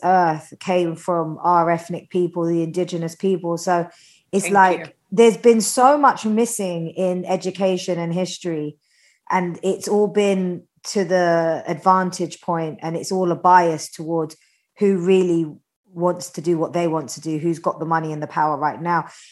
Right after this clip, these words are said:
Speaker 1: It's, it's funny because I fought through the, um, the work stuff, right?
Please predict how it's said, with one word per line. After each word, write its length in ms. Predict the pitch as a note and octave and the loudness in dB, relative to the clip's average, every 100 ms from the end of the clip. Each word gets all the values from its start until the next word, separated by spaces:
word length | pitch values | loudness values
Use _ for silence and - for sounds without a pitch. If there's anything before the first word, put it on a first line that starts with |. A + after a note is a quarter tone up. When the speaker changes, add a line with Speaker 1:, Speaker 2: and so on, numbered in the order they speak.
| _ - | _ -6
Speaker 1:
It's, 140 | G#3 | -2
it's 160 | A#3 - | 0 2
funny 320 | B3+ C4+ D4 | 4 4 4
because 500 | B3 - G#3+ F#3 - _ _ - | 0 0 0 0 -8 _ _ 0
I 80 | - | 0
fought 400 | - C4+ C4 - | 4 6 6 2
through 400 | - A#3 G#3+ F#3+ | -2 2 2 2
the, 280 | F3+ F3 F3 | 0 2 2
um, 440 | E3+ E3 D#3+ E3+ _ _ | 2 -2 -8 -14 _ _
the 160 | E3 | -4
work 420 | F3 G3+ G3 - | 4 8 8 6
stuff, 400 | - - D3 - | -6 -6 -8 -6
right? 460 | D#3 D#3+ F#3 A#2 - | -2 0 0 -4 -12